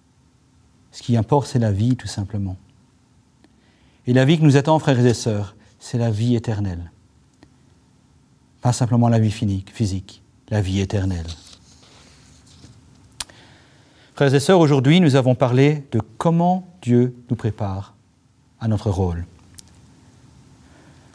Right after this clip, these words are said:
Parfois un rôle dans cette vie, parfois et surtout dans le rôle que Dieu a en réserve pour nous dans son royaume. Et c'est la prérogative de Dieu.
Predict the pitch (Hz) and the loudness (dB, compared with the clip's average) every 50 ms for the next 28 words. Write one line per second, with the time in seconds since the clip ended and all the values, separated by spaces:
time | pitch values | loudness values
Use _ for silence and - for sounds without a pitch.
0 | _ _ _ _ _ _ _ _ _ _ _ _ _ _ _ _ _ _ 160 147 | _ _ _ _ _ _ _ _ _ _ _ _ _ _ _ _ _ _ -4 -4
1 | - - 175 165 156 143 131 123 120 131 127 123 123 - - 131 113 107 127 170 | -2 0 2 2 2 2 2 4 4 4 4 4 2 0 0 -2 0 2 2 2
2 | 196 185 139 113 - - _ - 120 107 - - - 147 139 127 110 - - 180 | 2 0 -4 -8 -14 -12 _ -6 -6 -6 -8 -4 0 2 2 2 2 0 -2 -4
3 | - - - 185 165 147 120 110 110 104 110 123 123 120 117 113 - - - - | -4 -2 0 0 2 2 2 0 0 0 2 4 4 4 2 -2 -6 -10 -18 -10
4 | - 120 110 95 135 160 175 170 139 127 120 117 123 113 123 131 120 113 - 127 | -6 -6 -2 2 2 2 4 4 2 2 2 0 0 2 2 2 0 0 -2 -2
5 | 110 113 117 113 101 95 - - - - _ _ _ _ _ _ - 113 - - | 0 2 2 2 0 -2 -4 -10 -18 -20 _ _ _ _ _ _ -6 -6 -4 -4
6 | 120 101 107 104 98 92 87 82 82 80 - - _ _ _ _ _ _ _ _ | -4 -4 -2 -4 -4 -6 -8 -10 -12 -16 -20 -20 _ _ _ _ _ _ _ _
7 | _ _ _ _ _ _ _ _ _ _ _ _ - - - - _ - - _ | _ _ _ _ _ _ _ _ _ _ _ _ -20 -20 -20 -20 _ -20 -20 _
8 | _ _ _ _ _ _ _ _ _ _ _ _ _ - 143 127 - 180 190 196 | _ _ _ _ _ _ _ _ _ _ _ _ _ 0 0 2 4 4 4 4
9 | 196 190 - 160 143 123 123 123 123 117 110 - 135 123 110 113 107 110 120 110 | 4 4 4 2 2 4 4 4 2 0 0 0 -2 0 0 0 -2 -2 -2 -4
10 | 95 | -4